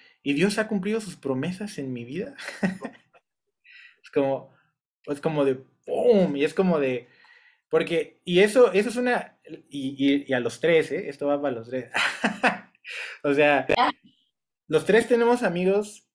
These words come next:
Speaker 1: que no creen en Dios o que de repente coquetean con esa parte de, "Oye, ¿y tú esto? ¿Y tú haces esto? ¿Y tú haces el otro?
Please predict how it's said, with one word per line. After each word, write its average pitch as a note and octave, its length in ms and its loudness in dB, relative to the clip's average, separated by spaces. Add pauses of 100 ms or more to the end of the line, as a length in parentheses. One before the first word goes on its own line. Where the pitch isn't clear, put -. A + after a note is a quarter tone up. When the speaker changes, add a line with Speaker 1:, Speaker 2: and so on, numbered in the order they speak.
Speaker 1:
que C3+ 180 -8
no C#3+ 220 -6
creen E3+ 400 -4
en C3+ 160 -8
Dios B2+ 460 -4 (260)
o C3+ 180 -4
que B2 640 -4
de B2+ 140 0
repente C#3+ 920 0
coquetean C3+ 680 -2
con C3 140 -4
esa C3 240 -6
parte C3 320 -4
de, C#3 120 2
"Oye, G#3 280 -2
¿y A3 80 -6
tú C#4 220 0
esto? F#3+ 560 2
¿Y F3 160 -10
tú A3+ 140 -4
haces A#3+ 280 -6
esto? E3+ 320 -6
¿Y E3 80 -6
tú G3+ 120 -8
haces G#3+ 220 -10
el D#3+ 160 -2
otro? D3+ 360 -4